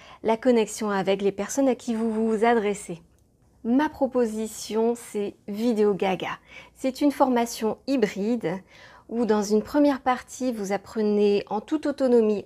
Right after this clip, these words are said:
en ligne tous les aspects théoriques, les aspects un peu moins concrets.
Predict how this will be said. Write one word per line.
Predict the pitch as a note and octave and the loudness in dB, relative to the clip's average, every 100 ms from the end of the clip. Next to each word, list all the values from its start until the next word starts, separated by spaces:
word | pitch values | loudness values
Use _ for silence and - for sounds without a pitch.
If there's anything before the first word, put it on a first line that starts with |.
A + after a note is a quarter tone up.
| _ _ | _ _
en | B3 | -2
ligne | A3+ G#3+ A3+ F#3+ - | 0 2 2 0 -4
tous | - | -4
les | C4 A3+ | -4 -2
aspects | G#3+ - F3+ F3+ | -6 -6 -8 -6
théoriques, | B3+ B3 F#3 F#3+ A3+ - | -2 0 0 -2 -6 -4
les | F#3+ F3 F3+ | -2 -2 -2
aspects | F3+ - F#3+ F#3+ F#3 - - - - | -6 -6 -2 0 -2 -10 -20 -20 -8
un | G3 G3+ | -4 -2
peu | C#4+ | 2
moins | C#4+ B3 G#3+ | 4 4 0
concrets. | - G3 - - A3+ | -6 -8 -8 -6 -6